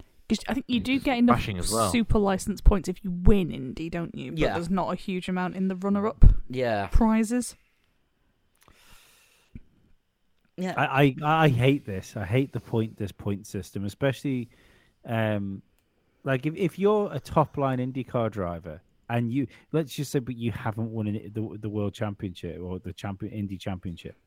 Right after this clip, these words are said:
Speaker 1: Mm-hmm.
Speaker 4: um, like, you're still driving, like, like, a comparable formula to Formula One.
Speaker 2: Yeah.
Speaker 4: Let them have a fucking drive.
Speaker 3: Yeah, it,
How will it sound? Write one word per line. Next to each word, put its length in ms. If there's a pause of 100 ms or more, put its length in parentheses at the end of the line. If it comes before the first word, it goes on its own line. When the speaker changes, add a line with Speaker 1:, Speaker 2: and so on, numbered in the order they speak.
(140)
Speaker 1:
Mm-hmm. 200 (340)
Speaker 4:
um, 360 (680)
like, 160
you're 260
still 300
driving, 680 (960)
like, 220 (400)
like, 180
a 100
comparable 880
formula 540
to 120
Formula 400
One. 360 (600)
Speaker 2:
Yeah. 200 (100)
Speaker 4:
Let 280
them 160
have 160
a 60
fucking 480
drive. 540 (2000)
Speaker 3:
Yeah, 180
it, 180